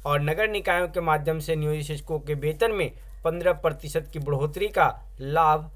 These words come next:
अप्रैल दो हज़ार इक्कीस से दिया गया है। समग्र शिक्षा अभियान के तहत भुगतान होने वाले अधिकांश शिक्षकों को अप्रैल दो हज़ार इक्कीस से दिसंबर दो हज़ार इक्कीस तक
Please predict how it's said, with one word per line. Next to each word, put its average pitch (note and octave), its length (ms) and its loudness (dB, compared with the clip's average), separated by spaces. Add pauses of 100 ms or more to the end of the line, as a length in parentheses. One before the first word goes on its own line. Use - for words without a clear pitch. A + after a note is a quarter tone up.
(220)
अप्रैल G#3+ 360 4
दो F#3+ 140 2
हज़ार E3 260 4
इक्कीस E3 400 -8
से D#3+ 140 -4
दिया D3 320 2
गया D#3 220 4
है। C#3+ 380 0 (280)
समग्र A#3 360 2
शिक्षा G3+ 320 -2
अभियान E3 420 2
के E3+ 120 -2
तहत E3+ 540 0 (300)
भुगतान E3 480 2
होने E3 240 2
वाले E3 220 6
अधिकांश D#3+ 420 0
शिक्षकों E3 340 -4
को D#3+ 360 0 (320)
अप्रैल E3 460 4
दो D#3+ 140 0
हज़ार D#3 260 4
इक्कीस G#3 420 -6
से F#3 120 -4
दिसंबर D#3 460 -6
दो D3+ 120 -6
हज़ार D3+ 300 -4
इक्कीस - 380 -10
तक E3+ 200 0